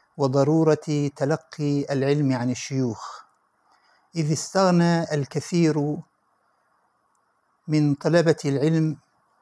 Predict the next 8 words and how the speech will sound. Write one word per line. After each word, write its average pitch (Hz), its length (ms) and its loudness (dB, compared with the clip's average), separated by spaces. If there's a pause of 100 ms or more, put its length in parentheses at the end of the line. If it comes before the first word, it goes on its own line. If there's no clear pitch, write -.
(220)
عن 143 120 0
التلقي 151 960 0 (680)
ومجالسة 139 1000 2
ومصاحبة 139 760 0
الشيوخ 135 640 -6 (640)
بدعوى 175 720 4 (600)
أنهم 165 580 2 (320)
يتابعون 156 960 2